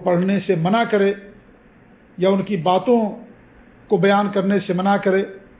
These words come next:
آپ سمجھ جائیں کہ اس کے عقیدے میں، اس کے منہج کے اندر خلل اور کمی ہے۔ ایک بڑا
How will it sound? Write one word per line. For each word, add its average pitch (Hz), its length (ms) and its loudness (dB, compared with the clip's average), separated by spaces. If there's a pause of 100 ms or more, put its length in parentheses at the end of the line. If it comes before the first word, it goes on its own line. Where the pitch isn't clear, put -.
(240)
آپ 180 240 0
سمجھ 208 240 0
جائیں 196 240 2
کہ 208 60 -4
اس 180 140 -4
کے 190 80 0
عقیدے 190 460 2
میں، 185 100 -4
اس 175 140 -6
کے 185 100 -2
منہج 175 360 0
کے 202 60 -4
اندر 170 280 -2
خلل 175 200 0
اور 165 180 0
کمی 151 160 -4
ہے۔ - 220 -12 (1800)
ایک 190 260 -2
بڑا 208 180 0